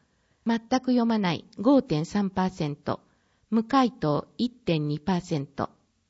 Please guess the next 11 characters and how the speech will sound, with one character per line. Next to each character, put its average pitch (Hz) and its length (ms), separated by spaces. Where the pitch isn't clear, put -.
充 254 220
実 254 380
し - 120
て 240 120
ほ 226 160
し 202 200
い - 20
広 208 320
報 202 160
分 175 260
野、 139 140